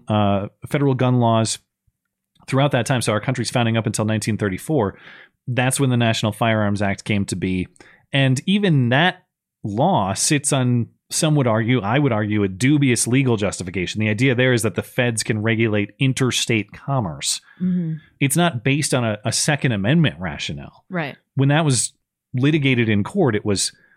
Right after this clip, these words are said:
Speaker 1: the feds have the authority because if you're manufacturing these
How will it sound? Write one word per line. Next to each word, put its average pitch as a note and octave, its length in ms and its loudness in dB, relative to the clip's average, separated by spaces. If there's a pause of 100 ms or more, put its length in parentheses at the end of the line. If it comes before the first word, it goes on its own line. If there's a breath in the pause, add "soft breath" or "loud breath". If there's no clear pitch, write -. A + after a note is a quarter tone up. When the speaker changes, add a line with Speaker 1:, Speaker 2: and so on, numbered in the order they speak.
(360 soft breath)
Speaker 1:
the B2+ 120 -2
feds C#3 260 0
have C3+ 140 0
the C3+ 100 4
authority B2 460 2
because A2 320 -2
if G#2+ 100 -6
you're A#2 80 0
manufacturing A#2+ 1040 0
these G#2+ 420 0